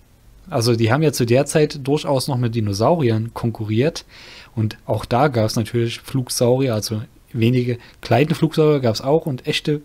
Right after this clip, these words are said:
Flugsaurier wahrscheinlich auch. Das ist schon eine beeindruckende Sache.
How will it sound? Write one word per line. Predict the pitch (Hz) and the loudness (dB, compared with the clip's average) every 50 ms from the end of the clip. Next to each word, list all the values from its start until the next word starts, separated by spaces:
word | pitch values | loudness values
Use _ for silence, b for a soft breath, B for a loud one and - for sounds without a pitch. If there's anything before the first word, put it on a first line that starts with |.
| - _ | -12 _
Flugsaurier | - - 147 147 147 - - 151 139 131 135 123 120 | -10 -4 -4 -4 -4 -2 0 0 0 0 0 -2 -2
wahrscheinlich | 120 117 110 - 123 113 110 - | -2 -4 -4 -4 -4 -4 -4 -2
auch. | - 120 135 - - - b b b b b b b b b b b b b b b b b b b b b b _ _ _ _ _ _ | 0 0 0 0 -2 -8 b b b b b b b b b b b b b b b b b b b b b b _ _ _ _ _ _
Das | - 120 123 - | -2 0 0 0
ist | 139 - | -2 -2
schon | - 139 135 | -2 0 0
eine | 131 127 | 0 0
beeindruckende | 110 131 107 110 127 139 - - 135 127 113 104 | 0 0 -2 -2 -2 -4 -2 -2 -2 0 0 2
Sache. | 101 107 110 120 117 139 170 185 | 2 2 0 2 2 0 0 0